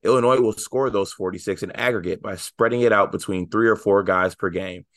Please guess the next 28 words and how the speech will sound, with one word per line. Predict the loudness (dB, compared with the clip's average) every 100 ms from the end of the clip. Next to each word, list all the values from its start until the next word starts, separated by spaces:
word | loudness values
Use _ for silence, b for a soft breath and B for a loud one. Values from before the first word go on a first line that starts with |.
| b b b
Just | -2 -2
because | 2 2
a | 4
guy | 4
has | 2 0
a |
great | 0 0 0
game | -4
in |
the | -4
preseason | -6 -6 -4 -6 -6 0
doesn't | 0 0 -4
mean | -4 -6
he | -4 -6
will |
be | -4 -6
anywhere | -6 -6 0 0
near | 2 0
that | 0 -4 -4
good | -2 -2 -4
in | -10
the | -6
regular | -2 -2 -2 -6
season | -6 -6 -6 -6
on | -6 -6
a | -4
regular | -2 -2 0
basis. | 2 0 -2 -14 -16